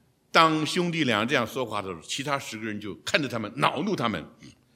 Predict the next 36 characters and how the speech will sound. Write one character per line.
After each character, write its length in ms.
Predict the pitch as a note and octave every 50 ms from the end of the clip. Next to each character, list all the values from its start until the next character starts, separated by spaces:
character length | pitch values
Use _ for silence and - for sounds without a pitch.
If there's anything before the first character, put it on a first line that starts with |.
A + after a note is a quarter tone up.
| _ _ _ _ _ _ _ _ _ _
他 120 | - A#3+
们 100 | A3+ G#3+
兄 180 | G3+ A#3 A#3+ A#3+
弟 120 | A3 A3
两 160 | G3 F3+ E3
个 80 | F3 F#3+
人 80 | G3 E3
还 80 | F3
到 160 | F3 F#3 F3
母 160 | E3+ D#3 C#3+ C3
亲 120 | C3+ F3+
来 80 | F3+ F3+
帮 220 | E3+ F3+ F#3 F#3
腔 140 | F3+ F3 F3+
的 60 | F3+
时 60 | D#3 E3
候， 60 | E3
他 120 | D#3+ D#3+
们 100 | D#3+ E3
就 160 | D#3+ D#3+ D3+ - - _ _
斜 240 | - - F3+ G3+
眼 160 | A#3 G3 D3+ -
看 120 | C#3 C#3+
着 120 | C3+ B2 - - - _
，“你 120 | - D3 E3
们 120 | G3+ A#3
是 100 | G#3+ A3
谁 220 | F3 - - E2 E2
呀？ 120 | D2+ - - -
这 120 | - B3+
两 140 | G3 C#3+ A#2
个 60 | A#2+
人 140 | B2+ B2+ B2+
是 100 | A#2 G#2
谁 120 | - E2 D#2+
呀？” 100 | D2+